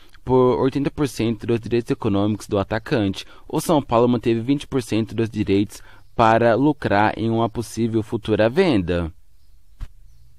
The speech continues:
Em dois mil e vinte, Antony foi outro São Paulino vendido ao Ajax. Na transação, o São Paulo decidiu vender também os vinte por cento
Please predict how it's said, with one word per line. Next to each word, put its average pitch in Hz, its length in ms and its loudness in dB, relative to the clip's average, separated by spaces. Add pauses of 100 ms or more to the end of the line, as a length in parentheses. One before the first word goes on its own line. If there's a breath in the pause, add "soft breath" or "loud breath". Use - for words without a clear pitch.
(240)
Em 160 120 2
dois 160 160 -2
mil 202 160 2
e - 20 -2
vinte, 139 460 2
Antony 135 420 0
foi 143 160 0
outro 151 240 2
São 151 200 -2
Paulino 110 360 0
vendido 107 460 0
ao 101 180 4
Ajax. 110 540 2 (240 soft breath)
Na 143 140 2
transação, 143 680 0
o 131 80 -2
São 143 220 -2
Paulo 107 460 6 (280 soft breath)
decidiu 127 480 0
vender 127 400 2
também 113 320 0
os 113 100 -2
vinte 139 200 -4
por 143 160 -4
cento 110 440 -4